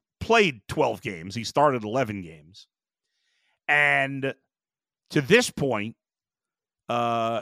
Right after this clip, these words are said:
he has not performed all that well. He left us with a good feeling in the second half against the Ravens, but that's really about it in terms of his highlights. So this year is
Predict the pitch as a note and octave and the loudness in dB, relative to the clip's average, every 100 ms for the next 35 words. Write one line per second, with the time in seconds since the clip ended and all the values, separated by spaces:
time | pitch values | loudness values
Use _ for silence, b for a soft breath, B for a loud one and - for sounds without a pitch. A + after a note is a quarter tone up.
0 | - B2+ A2+ B2+ B2+ B2 B2 - - B2+ | -6 -10 -8 -4 -4 -2 -2 -4 -4 -2
1 | - B2+ A#2 A2+ G#2 G2 G2 G2 F2 - | 0 0 0 0 0 -2 -2 -6 -6 -10
2 | _ _ _ G#2+ A2+ A2 D#3+ - - B2 | _ _ _ -20 -20 -6 -6 -4 -8 -10
3 | - A2+ G2+ B2 G2 A#2 G2+ G#2+ A2+ A2+ | -8 -10 -4 -4 -4 -6 -4 -4 -4 -6
4 | G2 A#2+ A2+ G#2+ G#2+ G#2 G2+ G2+ F#2 A#2 | -4 -6 -4 -6 -6 -8 -16 -14 -8 -6
5 | D#3+ G#2 F#2+ A#2+ C#3+ - C#3+ C3 G#2+ A#2 | -4 -6 -8 -4 -4 -4 -6 -4 -4 -4
6 | F3 G#3+ - _ _ _ _ _ _ _ | -2 -4 -8 _ _ _ _ _ _ _
7 | _ A#2 A2 B2+ B2+ A2 G#2 G#2+ A2+ G#2 | _ -12 -4 -2 -2 -2 -6 -4 -4 -6
8 | E2+ C#2 - - _ _ _ _ _ _ | -8 -16 -20 -20 _ _ _ _ _ _
9 | _ _ _ - E3 B2 G#3 B3 - F#3 | _ _ _ -2 -2 2 0 0 -4 -4
10 | E3+ D3+ C#3 - E3+ E3 D3 B2 | 0 2 0 -2 0 0 0 -4